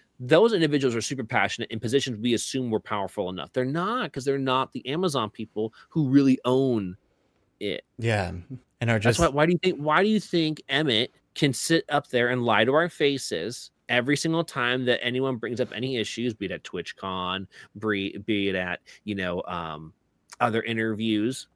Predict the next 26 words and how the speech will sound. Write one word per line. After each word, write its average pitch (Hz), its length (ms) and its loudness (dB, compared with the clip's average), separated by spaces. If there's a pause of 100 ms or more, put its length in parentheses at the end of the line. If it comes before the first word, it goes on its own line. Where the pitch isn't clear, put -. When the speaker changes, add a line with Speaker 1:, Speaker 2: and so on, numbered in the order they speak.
Speaker 1:
and 269 120 0
it's 311 100 0
the 277 60 -2
same 302 240 0
thing. 370 200 2
He, 151 140 -2
he 139 180 -2
can 170 100 2
just 139 160 -2
lie 107 200 4
right 127 220 4
to 185 100 2
our 202 80 2
f-, - 160 -10 (160)
faces, 139 400 0
to 165 100 -4
their 104 220 2
faces, 117 500 -6
whatever, 135 480 -8 (140)
and 196 380 2
we 185 80 0
gotta 180 160 6
keep 185 200 -6
on 185 100 0
plugging 185 260 4
along. 180 380 -4